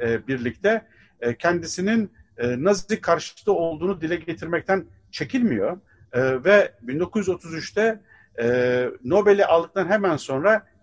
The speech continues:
Cambridge'de yaşamaya başlıyor. Cambridge'de yaşaması ilginç bir, ilginç bir hikayesi var. E,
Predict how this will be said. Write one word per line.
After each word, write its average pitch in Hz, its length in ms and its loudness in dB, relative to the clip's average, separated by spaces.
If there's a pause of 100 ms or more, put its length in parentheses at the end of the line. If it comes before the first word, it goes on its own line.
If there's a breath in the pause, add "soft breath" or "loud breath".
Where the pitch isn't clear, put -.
Cambridge'de 190 520 0
yaşamaya 101 400 -2
başlıyor. 95 360 -4
Cambridge'de 240 500 0
yaşaması 208 540 0 (300 soft breath)
ilginç 196 440 -2
bir, 160 240 2
ilginç 190 380 -4
bir 180 100 -4
hikayesi 170 500 -2
var. 185 160 2 (520 soft breath)
E, 135 380 2